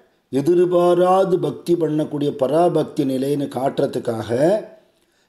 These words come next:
எதுவும் எதிர்பாராது எதுவும் தேவையில்லாத அந்த பிரம்ம ஞானி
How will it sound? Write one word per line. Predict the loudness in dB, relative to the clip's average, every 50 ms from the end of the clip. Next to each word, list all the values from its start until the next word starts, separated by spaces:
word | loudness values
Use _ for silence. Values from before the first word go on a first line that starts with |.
| _ -2
எதுவும் | 0 2 4 4 2 2 2 0 0 0 2 2
எதிர்பாராது | 2 2 2 2 2 2 2 2 2 2 2 4 4 4 2 0
எதுவும் | 0 0 0 0 0 0 0
தேவையில்லாத | 0 -2 -2 0 0 0 0 0 0 0 2 2 2 2 0 -2
அந்த | -2 -4 -6
பிரம்ம | -6 -6 -4 -4 -4 -4 -4 -6
ஞானி | -6 -6 -4 -4 -4 -2 0 0 0 0 0 -2 -6 -14